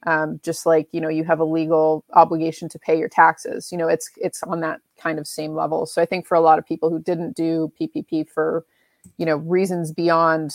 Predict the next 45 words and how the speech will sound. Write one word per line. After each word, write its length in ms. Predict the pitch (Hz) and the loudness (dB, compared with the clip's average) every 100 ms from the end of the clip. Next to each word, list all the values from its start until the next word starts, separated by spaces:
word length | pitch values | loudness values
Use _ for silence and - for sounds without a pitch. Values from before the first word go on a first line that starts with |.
| - | -10
you 140 | 170 165 | -8 -6
know, 140 | 151 | -6
qualification, 920 | - 170 165 160 160 175 160 165 160 | 4 6 6 4 -4 -2 -2 -4 -6
you 80 | 160 | -6
know, 100 | 156 | -4
they 100 | 156 | -2
didn't 200 | 160 160 | -2 -4
feel 120 | 165 | -6
comfortable 560 | 160 165 165 160 160 151 | -4 -6 -6 -4 -2 0
with, 320 | 156 156 - _ _ _ _ _ | 0 -2 -8 _ _ _ _ _
um, 360 | 170 156 151 190 - _ _ _ | 0 0 0 -6 -16 _ _ _
doing 220 | - 165 156 | 2 2 2
a, 140 | 143 156 | -2 -6
you 120 | 165 | -6
know, 140 | 151 | -4
a 100 | 143 | -4
government 400 | 151 156 151 147 | 0 0 0 -6
aid 220 | 170 160 - | -4 -4 -2
program. 420 | 156 151 151 156 | -4 -2 -6 -4
This, 300 | 160 - - - | -6 -6 -14 -10
you 120 | 170 | -8
know, 180 | - 160 _ - | -6 -10 _ 2
this 160 | 208 | 2
program's 420 | - 202 180 165 | 4 2 2 0
a 40 | 175 | 2
little 160 | 160 | 2
different 360 | 151 151 - 220 | 2 -4 -4 -6
because 340 | 156 - 165 | -8 -2 -2
it 80 | 165 | 0
is 140 | 151 160 | -6 -8
a 40 | |
credit. 480 | - 165 160 165 - _ _ _ - | -2 2 4 2 -4 _ _ _ -8
Um, 400 | 180 160 151 160 _ _ _ | -2 -2 -2 -8 _ _ _
you 120 | 180 160 | -8 -6
know, 80 | |
it's, 440 | - 156 - - - _ _ _ _ _ _ _ _ - | -4 -6 -8 -14 -18 _ _ _ _ _ _ _ _ -10
it's 340 | 156 - - - | -10 -10 -14 -4
designed 560 | 180 170 160 160 151 | 0 2 2 0 -4
for 160 | - 170 | -6 -4
you 120 | 160 | -2
to 60 | 156 | -2
take 200 | 160 156 | -2 -2
advantage 440 | - 151 143 - | -6 -8 -8 -8
of 120 | - | -8
it. 180 | - - | -6 -8